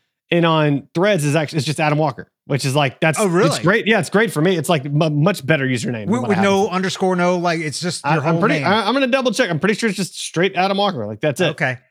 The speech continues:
Speaker 2: 'Cause
Speaker 1: Yep, that's it.
Speaker 2: Sanjay,
Speaker 1: Adam Walker.
Speaker 2: Sanjay Parekh with no underscore was not available when I signed up
Speaker 1: Mm.
Speaker 2: for Instagram, whenever it was, decades ago, I feel like.
Speaker 1: Yeah.
Speaker 2: So, so there's a couple of things that I, I think, um,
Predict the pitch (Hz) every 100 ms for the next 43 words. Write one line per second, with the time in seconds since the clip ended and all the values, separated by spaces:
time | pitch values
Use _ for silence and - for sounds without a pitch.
0 | - 180 247 202 208 226 220 - 175 160
1 | 127 110 - - 185 208 - 202 185 175
2 | 165 190 170 175 151 165 151 143 131 135
3 | 143 160 143 139 135 135 135 127 147 127
4 | 101 135 123 120 131 127 123 127 120 135
5 | 165 147 117 131 135 131 123 123 113 113
6 | 95 123 135 110 107 110 107 101 - 117
7 | 107 107 _ - - _ - 247 254 175
8 | _ _ _ - - - 208 247 247 220
9 | 277 269 208 185 156 160 156 156 151 170
10 | 151 156 180 160 143 - 143 139 135 135